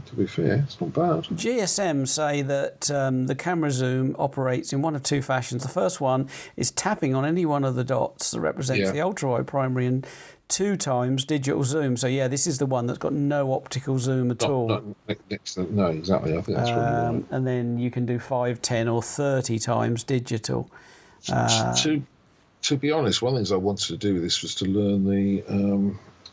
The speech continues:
Speaker 1: uh, Xiaomi interface, um, because I've not really played the Xiaomi camera. Well, I've, I've had Xiaomis before, but not ones that had anything like a half decent camera on them. Um, and this one does have a half decent camera, right?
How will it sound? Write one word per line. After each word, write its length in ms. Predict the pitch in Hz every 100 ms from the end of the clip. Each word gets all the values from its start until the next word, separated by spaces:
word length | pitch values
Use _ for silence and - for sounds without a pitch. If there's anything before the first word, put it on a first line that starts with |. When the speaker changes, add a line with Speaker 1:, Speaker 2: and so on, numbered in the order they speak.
| - - - -
Speaker 1:
uh, 60 | 104 95
Xiaomi 600 | - 107 101 104 101 101
interface, 680 | 127 113 - 87 - - - - - - 98
um, 260 | 90 90
because 600 | 92 98 107 95 90 - -
I've 160 | 98 95
not 160 | -
really 160 | 90 87
played 300 | - 95 90
the 60 | 76
Xiaomi 460 | - 87 82 78
camera. 360 | - 101 85 80
Well, 200 | 98 -
I've, 160 | 107 107 -
I've 120 | 92
had 180 | 117 110
Xiaomis 440 | - 80 82 82
before, 400 | 85 - 80 85
but 180 | - -
not 180 | 107 -
ones 220 | 95 87
that 80 | 101
had 100 | 92
anything 380 | 98 95 - 87
like 280 | 92 87 -
a 40 |
half 280 | 90 87 82
decent 320 | 85 - 95
camera 400 | - 98 90 90
on 100 | 73
them. 140 | 73 80 - - -
Um, 400 | 95 80 80 85
and 400 | - 87 87 - - - - - - -
this 200 | 104 -
one 140 | 80 80
does 180 | 123 -
have 100 | -
a 60 |
half 280 | - 65 -
decent 320 | - - -
camera, 240 | 80 71 78
right? 180 | 98